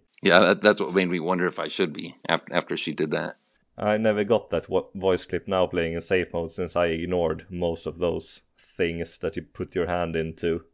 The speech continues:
Speaker 2: Didn't see the use for them. So, if you decide to do, destroy the WoW, you lose your arm, and Johan Ross decides to kill you, but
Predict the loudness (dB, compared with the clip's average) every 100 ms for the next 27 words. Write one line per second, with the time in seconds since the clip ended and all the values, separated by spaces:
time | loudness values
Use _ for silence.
0 | _ _ _ _ -4 -4 -4 -6 -6 -2
1 | -4 -4 -6 -4 -4 -4 -6 -4 -4 -6
2 | -12 _ -10 0 4 4 2 -4 _ _
3 | -6 -6 -8 -8 -4 -2 -4 -8 -4 -2
4 | -2 -6 -6 -4 -6 -10 _ -10 -6 -2
5 | -2 0 2 4 4 2 -2 _ _ _
6 | _ _ -10 -6 -4 -4 -4 0 0 0
7 | -2 0 2 2 -2 -6 _ _ _ _
8 | _ _ -2 0 0 -4 -8 -2 0 2
9 | 2 2 0 -2 -6 -8 0 0 0 -6
10 | -16 -16 -2 0 2 2 2 -2 -10 _
11 | 2 2 0